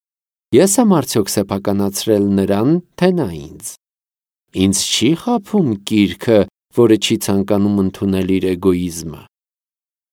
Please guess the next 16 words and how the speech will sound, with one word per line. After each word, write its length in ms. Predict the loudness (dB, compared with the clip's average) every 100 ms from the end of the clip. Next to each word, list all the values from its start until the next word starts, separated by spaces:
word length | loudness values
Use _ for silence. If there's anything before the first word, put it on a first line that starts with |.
| _ _
Այսպես 420 | 0 0 0 -2 -2
թե 140 | 0
այնպես, 440 | 0 0 2 2 2 -2 _ _ -6
դա 200 | -2 -2 -2
ընդլայնված 1080 | 0 0 2 2 4 0 0 0 0 -2 -2
էգոիզմն 840 | 0 4 2 2 -2 -4 -8 -8
է, 140 | -12 -18 _ _ -2
դա 120 | 0 0
ինդիվիդուալիզմ 1120 | -2 -2 0 -2 -2 2 2 2 -2 -4 -4 -4
է 100 | -4
երկուսով։ 720 | -6 -12 -14 -10 -8 -10 -16 _ _ _ _ _ _ _ _ _ _
Ելք 480 | 0 2 4 2 0
է 120 | -4
բացվում 580 | 0 -2 -2 -4 -2 0
դեպի 380 | 0 -2 -2 -6 -6
ծովը, 480 | -8 -8 -8 -12